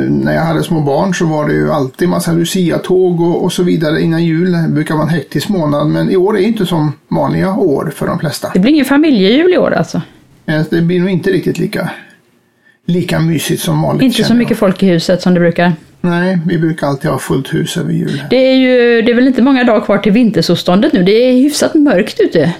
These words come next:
Speaker 2: tycker jag, på dagarna. Hur, hur tacklar du vintermörkret i år?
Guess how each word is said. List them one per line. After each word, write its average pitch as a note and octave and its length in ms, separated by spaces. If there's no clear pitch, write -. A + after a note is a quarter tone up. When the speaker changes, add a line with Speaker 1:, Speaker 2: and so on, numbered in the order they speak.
Speaker 2:
tycker - 240
jag, D3+ 220
på F#3+ 60
dagarna. E3 440
Hur, C4 300
hur C#4 140
tacklar C#4+ 460
du A#3+ 320
vintermörkret G#3 680
i G#3+ 60
år? B3 220